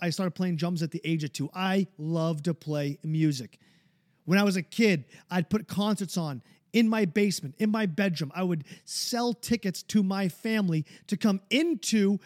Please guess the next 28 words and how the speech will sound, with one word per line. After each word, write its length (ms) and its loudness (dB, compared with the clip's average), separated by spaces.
my 300 -2
bedroom 400 -2
and 180 -4
watch 340 -8
me 120 -2
play 260 -2
drums. 500 -4
I 140 2
loved 360 2
it 160 0
that 380 -4
much. 560 -2
It's 220 -4
all 240 -2
I 80 0
cared 280 -2
about. 220 -6
But 200 2
then 260 0
as 160 -2
time 260 0
went 140 2
on 180 0
and 140 0
music 280 2
became 300 0
my 140 0
career 420 -8